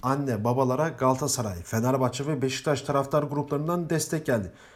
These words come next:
Bu kutsal direniş bir çığlık gibi dalga dalga yayılarak korku dağlarını yıkacaktır diyor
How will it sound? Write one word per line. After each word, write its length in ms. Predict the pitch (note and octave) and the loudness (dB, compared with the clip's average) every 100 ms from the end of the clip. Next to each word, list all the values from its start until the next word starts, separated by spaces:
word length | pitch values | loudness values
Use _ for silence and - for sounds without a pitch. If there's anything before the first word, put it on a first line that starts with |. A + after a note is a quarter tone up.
| - _ | -20 _
Bu 120 | B2+ A#2+ | -8 -6
kutsal 400 | D3 - D3 C#3 | -4 2 2 2
direniş 500 | C#3+ C#3+ F3 - C3+ | 0 0 -2 -4 -2
bir 180 | D3+ | -2
çığlık 420 | C#3 - D#3+ D#3+ D#3+ | -2 -2 -2 -2 -2
gibi 300 | C#3 E3+ B2+ | -2 0 2
dalga 380 | C#3 C#3+ E3 | 2 2 2
dalga 280 | D3 A#2+ A2 | 2 2 0
yayılarak 680 | A2 A2+ A#2+ B2+ D3+ F3 - | 0 0 0 2 2 0 -2
korku 480 | - D#3 D3+ F3 D3+ | -2 -2 0 0 4
dağlarını 500 | C#3+ C3+ C3+ D3 F3 | 4 2 -2 -2 -2
yıkacaktır 880 | C3 C3 D3 C#3 D3 - G#2 F2 | -2 0 2 2 0 -2 -8 -4
diyor 220 | G#2 C#3 | 0 0